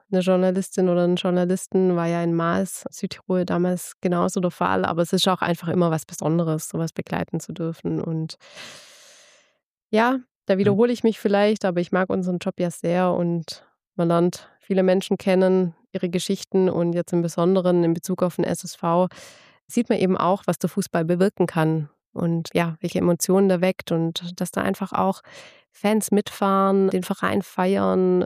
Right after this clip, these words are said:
Speaker 1: ja, sich da eine gute Zeit machen und
Speaker 2: Ja.
Speaker 1: überhaupt erst durch den Fußball connected
Speaker 2: Ja.
Speaker 1: werden,
Speaker 2: Es
Speaker 1: ist schon
Speaker 2: passiert,
Speaker 1: cool.
Speaker 2: es passiert nicht im luftleeren Raum, sondern,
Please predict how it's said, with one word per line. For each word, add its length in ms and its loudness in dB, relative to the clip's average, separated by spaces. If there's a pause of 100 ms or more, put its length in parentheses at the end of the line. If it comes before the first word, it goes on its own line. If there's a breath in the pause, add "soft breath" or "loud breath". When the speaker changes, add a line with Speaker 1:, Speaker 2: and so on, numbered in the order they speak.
Speaker 1:
ja, 220 0
sich 180 -4
da 100 0
eine 120 4
gute 320 -4
Zeit 320 0
machen 560 2 (220)
und 320 2 (320)
Speaker 2:
Ja. 80 0
Speaker 1:
überhaupt 420 0
erst 220 -2
durch 80 0
den 80 2
Fußball 400 -4
connected 540 0
Speaker 2:
Ja. 200 0
Speaker 1:
werden, 260 2 (200)
Speaker 2:
Es 100 0
Speaker 1:
ist 40 -4
schon 100 2
Speaker 2:
passiert, 220 0
Speaker 1:
cool. 260 0 (140)
Speaker 2:
es 100 -16
passiert 300 0
nicht 140 2
im 80 4
luftleeren 380 2
Raum, 320 0
sondern, 380 -2